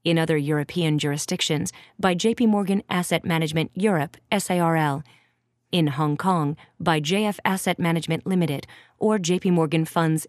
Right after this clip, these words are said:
Asia Limited, or J P Morgan Asset Management Real Assets Asia Limited. In Singapore, by J P Morgan Asset Management Singapore Limited, co-reg number one nine seven six zero one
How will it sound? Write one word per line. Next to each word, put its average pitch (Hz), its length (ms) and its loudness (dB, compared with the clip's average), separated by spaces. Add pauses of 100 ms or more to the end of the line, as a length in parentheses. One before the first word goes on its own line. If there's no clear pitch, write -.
Asia 220 320 0
Limited, 143 420 -2 (380)
or 233 220 2
J 190 200 -2
P 233 120 0
Morgan 170 400 2
Asset 151 340 -2
Management 151 540 -2
Real 202 340 -2
Assets 160 540 -2
Asia 185 340 -2
Limited. 147 460 -2 (840)
In 151 220 2
Singapore, 175 580 0
by 160 200 0
J 170 160 -2
P 190 100 -2
Morgan 170 400 2
Asset 165 340 -2
Management 165 480 -2
Singapore 170 580 -2
Limited, 147 440 -2 (460)
co-reg 220 400 0
number 185 320 2
one 165 320 0
nine 147 240 0
seven 151 480 -2
six - 320 -8
zero 165 300 0
one 151 380 -2